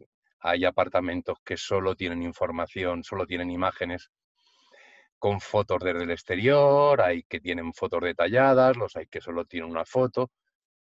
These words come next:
y entonces las fotos lo único que hacían era aportar bastante ruido. Aunque con eso se supone que ya había satisfecho lo que me habían pedido, como las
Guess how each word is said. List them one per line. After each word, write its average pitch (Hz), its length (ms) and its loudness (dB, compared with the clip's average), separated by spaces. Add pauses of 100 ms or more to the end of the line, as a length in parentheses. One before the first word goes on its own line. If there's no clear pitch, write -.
y 92 120 -12
entonces 85 440 -6
las 85 680 -2
fotos 104 280 -2
lo 107 120 0
único 87 240 -2
que 85 100 -2
hacían 92 400 -4
era 101 300 0
aportar 82 540 -2
bastante 78 420 -6
ruido. 71 420 -8 (1120)
Aunque 95 340 -2
con 101 240 -2
eso 123 260 -2
se 131 140 -6
supone 127 580 -2
que 85 220 -6
ya 90 200 2
había 92 240 -2
satisfecho 101 600 -8
lo 85 100 -6
que 78 100 -12
me 76 80 -10
habían 82 260 -4
pedido, 117 460 -4 (1300)
como 92 300 0
las 87 300 0